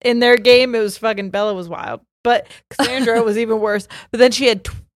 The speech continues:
Speaker 1: triplets.
Speaker 2: <gasps>
Speaker 1: I know, with a trailer park boy, which was so hot,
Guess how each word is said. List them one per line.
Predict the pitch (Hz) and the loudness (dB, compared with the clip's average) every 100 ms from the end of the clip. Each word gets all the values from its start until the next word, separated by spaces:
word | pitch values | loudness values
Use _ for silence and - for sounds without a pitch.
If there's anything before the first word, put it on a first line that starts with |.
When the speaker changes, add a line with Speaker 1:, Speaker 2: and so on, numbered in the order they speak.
| _ | _
Speaker 1:
triplets. | - 330 - 208 165 - | -18 -16 -12 -10 -10 -10
Speaker 2:
<gasps> | _ - - - 302 339 247 - _ _ _ _ | _ -20 -20 -14 -12 -12 -14 -20 _ _ _ _
Speaker 1:
I | 185 190 202 | -2 0 0
know, | 226 311 302 | 0 2 2
with | 180 202 202 | 2 -2 -4
a | 196 | -4
trailer | 269 311 415 302 | 0 0 0 -2
park | 196 151 - | -2 -4 -6
boy, | - - 208 | -6 -2 -2
which | 233 202 226 | -4 -6 -6
was | 214 | -8
so | - 262 349 | -4 -2 -2
hot, | 330 330 226 220 415 | -2 0 2 2 -2